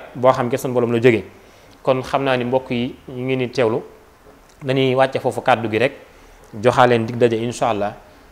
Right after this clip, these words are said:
baneen alxames ci waxtu wi ci seen émission incha allah Tazkiyat ak wa Tanbih fil Islam, ngeen ci àndan ak seen mbokk Koso Fall ci Ndayane Vision ñi ñuy topp ci YouTube wala par Facebook Ndayane Vision,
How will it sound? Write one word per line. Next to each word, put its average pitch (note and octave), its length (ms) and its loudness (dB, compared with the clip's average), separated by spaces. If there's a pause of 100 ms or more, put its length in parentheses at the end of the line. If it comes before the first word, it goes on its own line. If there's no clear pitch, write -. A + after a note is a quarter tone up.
baneen A#2+ 420 -4
alxames A#2 600 -8 (320)
ci A#2 440 -6
waxtu A2+ 280 -6
wi A2 220 -6 (440)
ci A#2 340 -8 (160)
seen A#2 240 -6
émission A2+ 420 -6
incha A#2 280 -8
allah G2+ 220 -4
Tazkiyat A2+ 400 -6
ak - 180 -10
wa A2 60 -4
Tanbih G#2 420 -8
fil - 220 -12
Islam, A2+ 300 -2 (680)
ngeen A2+ 240 -4
ci - 60 -16
àndan A2+ 300 -4
ak G#2 160 -10
seen A2 180 -6
mbokk G#2 340 -6
Koso G#2 200 -8
Fall F#2 220 -8 (520)
ci A2 260 -8 (120)
Ndayane G#2+ 420 -2
Vision G#2 360 -4
ñi G#2+ 140 -6
ñuy A2 80 -4
topp G#2+ 280 -4
ci A#2 120 -12
YouTube B2+ 280 -4 (640)
wala G#2+ 240 2 (200)
par A2 140 -2
Facebook A2+ 480 -6
Ndayane A2 320 -2
Vision, G#2+ 340 -8